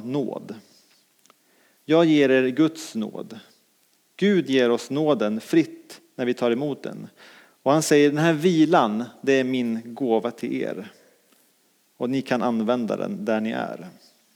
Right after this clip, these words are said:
Men frågan blir ju då, hur ser det här ut i våra liv? Mm, jag har ju använt en hel del teologiskt prat om identitet i Kristus.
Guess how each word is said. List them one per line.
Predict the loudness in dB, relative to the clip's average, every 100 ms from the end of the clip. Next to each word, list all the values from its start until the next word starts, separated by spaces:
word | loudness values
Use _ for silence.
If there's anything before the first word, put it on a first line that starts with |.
| _ _ _ _ _ _ _ _ _ _ _ _ _ -20 -20 -20 -20 -20 _ _ _ _
Men | -4 4
frågan | 8 8 8
blir | 8
ju | 6
då, | 6 6 4 2 -10 -18 -2
hur | 2 2 2 0 0 -4
ser | -2 0
det | 0
här | 2 0
ut | 2 0 -2 -6 -14 -20 -20 -20 _
i | -4 -4
våra | -2 -2 0
liv? | -2 -6 -12 -18 -20 _ _ _ _ _ _ _ _ _ _ _ _ _ _ -10
Mm, | -6 -2
jag | 2
har | 4
ju |
använt | 4 4 -2 -2
en | -4
hel | 0 0
del | 2 2 0
teologiskt | -2 0 2 2 2 -2 -6 -14
prat | -2 2 2 -2 -16 -14
om | -8 -4
identitet | -2 0 0 -4 -4 0 0 0
i | -4
Kristus. | -4 -4 -6 -10 -10 -12